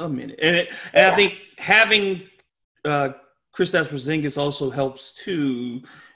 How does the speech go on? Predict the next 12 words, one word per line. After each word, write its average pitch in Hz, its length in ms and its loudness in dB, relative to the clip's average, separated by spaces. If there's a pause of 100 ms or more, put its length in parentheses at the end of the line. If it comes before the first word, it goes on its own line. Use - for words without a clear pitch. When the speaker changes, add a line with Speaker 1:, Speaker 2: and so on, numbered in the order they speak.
Speaker 1:
because 160 320 0
he 165 100 -6
fills 170 640 -2
a 151 140 -4
similar 165 760 -2
role. 135 760 -2 (300)
Speaker 2:
Mm-hmm, 180 760 0
Speaker 1:
He's 190 140 2
Speaker 2:
mm-hmm. 202 80 0
Speaker 1:
like, 180 260 4
he's 202 200 -2
like 196 280 4